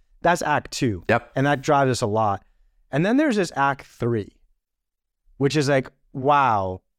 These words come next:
Speaker 1: you know, our brand is big enough. Our product is stable enough.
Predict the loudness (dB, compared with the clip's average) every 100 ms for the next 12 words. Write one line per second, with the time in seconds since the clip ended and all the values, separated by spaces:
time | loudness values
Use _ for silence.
0 | _ _ -2 0 2 2 0 0 0 2
1 | 2 0 -4 -6 -4 -2 -2 -2 -4 -6
2 | -14 _ _ _ _ _ 0 2 2 0
3 | -8 -2 2 2 2 -2 -4 -2 -2 0
4 | 0 0 -2 -6